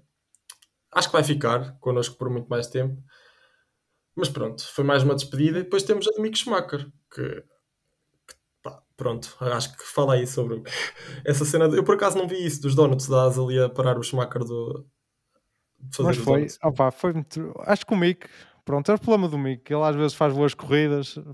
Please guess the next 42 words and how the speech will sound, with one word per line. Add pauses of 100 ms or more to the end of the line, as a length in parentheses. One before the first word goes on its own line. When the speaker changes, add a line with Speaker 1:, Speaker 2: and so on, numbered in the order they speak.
(100)
Speaker 2:
às
vezes
tem
uns
erros
como
teve
este
fim
de
semana (800)
ao
bater
no
Latifi, (120)
pá, (300)
são
erros
um
bocadinho
infantis,
que
eu
por
muito
gosto
do
Mick, (540)
não
se
pode
cometer
estes
erros,
já,
ele
já
está
na
segunda
época,
já